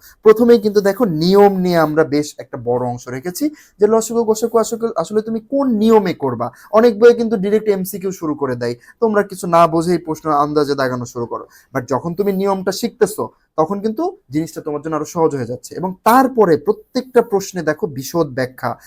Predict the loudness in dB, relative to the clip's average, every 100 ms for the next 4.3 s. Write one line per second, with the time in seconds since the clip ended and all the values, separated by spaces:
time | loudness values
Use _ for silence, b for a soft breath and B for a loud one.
0 | B -2 -2 -2 -8 -6 -4 -2 -4 -6
1 | -8 -2 0 2 2 B B -6 -2 -2
2 | 0 0 0 -2 -4 -4 0 2 2 0
3 | 0 2 0 0 0 0 -2 0 -2 -2
4 | -8 -10